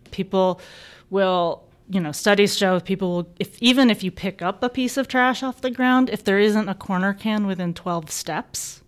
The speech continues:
you're not likely to make it all the way to the next one. You don't wanna carry it that long, especially if it's not yours. And just dropping it and it being a culture of it, just getting it out of your hands. People who litter lack of sense of control in their lives.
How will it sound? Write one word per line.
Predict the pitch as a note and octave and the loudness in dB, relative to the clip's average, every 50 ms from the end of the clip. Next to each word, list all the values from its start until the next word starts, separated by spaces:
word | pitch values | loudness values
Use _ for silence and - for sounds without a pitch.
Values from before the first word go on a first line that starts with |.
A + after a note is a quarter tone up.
| _ _ _ _ _ _ _ _ _ _ _ _ _ | _ _ _ _ _ _ _ _ _ _ _ _ _
you're | F#3 E3+ | -4 -2
not | F3 F3+ F3 - | -2 -2 -2 -2
likely | F3 E3+ D#3+ - E3+ E3+ D#3+ | -4 -4 -4 -4 -4 -6 -4
to | D#3 | -4
make | C#3+ D3 E3 D#3+ - | -4 -4 -6 -4 -4
it | G3 G3+ | -4 -2
all | G#3+ G#3+ | -2 -2
the | G3+ G#3 | -2 0
way | G3+ G#3 G#3 G3+ | 0 0 0 0
to | G3+ G3+ - F#3 | -2 -4 -8 -6
the | - E3 | -6 -4
next | D#3+ E3 E3+ - - - | -6 -6 -6 -8 -8 -6
one. | A3 A3 A3+ A3+ A3+ - - - | -6 -4 -4 -4 -6 -8 -12 -12
You | B3 F#3+ F#3 | -8 -4 -2
don't | F3+ F#3+ F#3 | -2 -2 -2
wanna | F3+ E3+ D#3 | -2 -8 -8
carry | - - - E3 E3 E3+ F#3 F#3+ G3+ | -8 -12 -12 -8 -6 -6 -4 -4 -6
it | G#3 G3+ | -4 -4
that | G#3+ G#3+ - - | -4 -4 -2 -2
long, | G#3+ G#3 G#3 F#3+ | -2 0 0 -2
especially | D#3+ - - F3+ D#3+ - F#3 E3+ | -4 -4 -6 -6 -6 -4 -8 -8
if | D#3+ - | -10 -10
it's | - - - | -12 -10 -10
not | E3 D#3+ D#3 _ - | -10 -10 -10 _ -8
yours. | E3 E3+ F3+ F#3+ F#3+ G3 G3+ G3 - _ _ _ - | -6 -4 -4 -4 -4 -4 -6 -8 -10 _ _ _ 0
And | G3+ G3+ G3 G3 G3 F#3+ F3+ F3 F3 E3+ - - _ - | 2 4 4 4 4 2 2 0 -2 -2 -6 -10 _ -6
just | - G3 - - - _ E3+ _ | -6 -6 -6 -6 -12 _ -10 _
dropping | - F#3 D#3 E3 E3 F3+ E3 D#3+ | -2 0 0 0 -2 -4 -4 -4
it | D#3 D3+ - | -6 -6 -8
and | - E3 D#3 | -8 -8 -8
it | D3 - | -8 -8
being | - D#3+ D#3 D#3 D3+ | -8 -8 -6 -6 -6
a | C#3+ | -8
culture | - - - D#3 C#3+ - - D3 D3 D3 | -10 -10 -10 -10 -10 -10 -10 -10 -10 -10
of | C#3+ - - _ _ | -10 -12 -14 _ _
it, | F3 - _ | -18 -18 _
just | - - - - | -18 -18 -14 -8
getting | - E3+ E3+ E3 D#3 | -8 -6 -4 -4 -6
it | D#3 D3+ | -4 -6
out | D3+ D3 C#3+ | -6 -6 -6
of | D3+ D3 | -8 -10
your | C3+ D3 D3 | -10 -12 -12
hands. | - - E3+ D#3 C#3 C3+ C3+ C3+ - | -12 -12 -10 -10 -10 -10 -12 -12 -14
People | _ - G#3 G3+ G3+ A#3+ B3 A#3 | _ -6 -6 -2 2 2 2 2
who | G3+ A3+ G#3+ | 0 0 0
litter | G3 G3+ G#3+ G#3 G3+ F#3+ F3+ - - - - - | 2 2 4 4 2 2 0 -4 -8 -20 -14 0
lack | F3 F#3 F3+ F#3 F3+ - | 2 2 2 2 2 -2
of | G3+ F#3 D#3 - | -6 -6 -6 -6
sense | - F#3+ F3 E3+ E3+ - - - - | -6 -4 -2 -4 -4 -4 -8 -6 -4
of | F3+ F3 E3 E3 D#3 D#3 D3+ C#3+ - - | -2 -2 0 0 -2 -4 -6 -12 -12 -4
control | - G#3+ F#3 - F#3 F3+ F3 F3 E3+ | -2 -2 0 0 0 0 0 0 0
in | E3 D#3 | 0 -2
their | D3+ C#3+ C#3+ C#3 | -2 -4 -4 -6
lives. | C3+ B2+ G#2+ A2 A2 - C#3+ D#3 E3 - - | -4 -2 -2 -2 -4 -6 -8 -12 -12 -16 -16